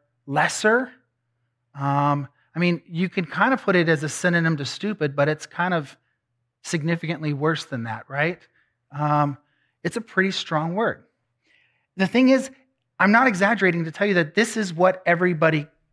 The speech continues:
called that classroom, and this is what everybody called the couple of kids that were in that classroom. So all the kids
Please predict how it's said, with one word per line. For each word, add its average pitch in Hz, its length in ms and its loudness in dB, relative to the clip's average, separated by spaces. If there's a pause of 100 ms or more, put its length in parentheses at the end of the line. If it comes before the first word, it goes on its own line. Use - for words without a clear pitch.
(200)
called 165 360 0
that 135 220 -6
classroom, 135 600 -2
and 151 120 -6
this 165 160 -8
is 165 80 -12
what 170 140 0
everybody 160 400 0 (120)
called 156 400 2 (220)
the 151 80 -8
couple 156 300 -4
of 135 140 -8
kids 139 240 -6
that 123 120 -2
were 123 240 -14
in 165 220 0
that 139 240 -2
classroom. - 600 -2 (1500)
So 180 180 2
all 233 200 6
the 247 80 2
kids - 440 -4